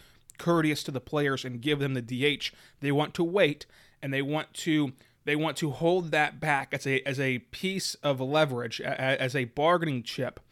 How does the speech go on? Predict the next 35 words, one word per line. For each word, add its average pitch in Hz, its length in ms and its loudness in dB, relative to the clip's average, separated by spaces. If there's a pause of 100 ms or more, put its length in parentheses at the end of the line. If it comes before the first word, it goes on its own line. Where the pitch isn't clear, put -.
(300)
for 160 440 4
the 139 120 0
C 170 280 -2
B 147 180 2
A 147 120 4
next 143 320 -2
off 127 180 0
season. 127 400 -2
Because 120 220 -4
remember, 156 380 2 (440)
these 160 200 -4
two 185 160 -2
sides, 151 500 0
the 139 80 -2
M 147 80 0
L 151 60 0
B 151 80 -2
P 156 240 -2
A 180 180 0 (280)
and 139 140 -4
the 147 60 0
M 160 60 0
L 151 80 0
B, 147 300 0 (360)
have - 400 0
to 180 220 0
get 160 140 0
a 156 100 4
new 156 280 0
C - 280 -4
B 156 220 -2
A, 123 120 0
collective 143 460 -4
bargaining 147 380 -2
agreement, 131 380 -4